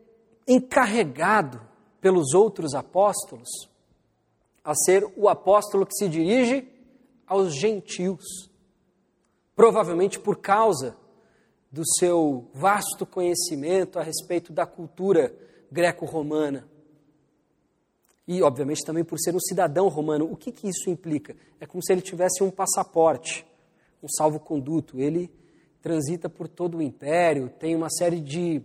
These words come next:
privilégios como cidadão romano. Enfim, ele era um cara numa posição, sem dúvida, estratégica.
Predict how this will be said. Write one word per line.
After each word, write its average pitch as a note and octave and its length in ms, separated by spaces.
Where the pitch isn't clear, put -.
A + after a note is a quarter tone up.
privilégios D#3 760
como E3 220
cidadão D#3 460
romano. D3+ 640
Enfim, F3+ 380
ele A3 240
era G#3+ 160
um G3+ 60
cara G3+ 320
numa G3+ 220
posição, G3 640
sem G3+ 240
dúvida, F#3 560
estratégica. D#3+ 1080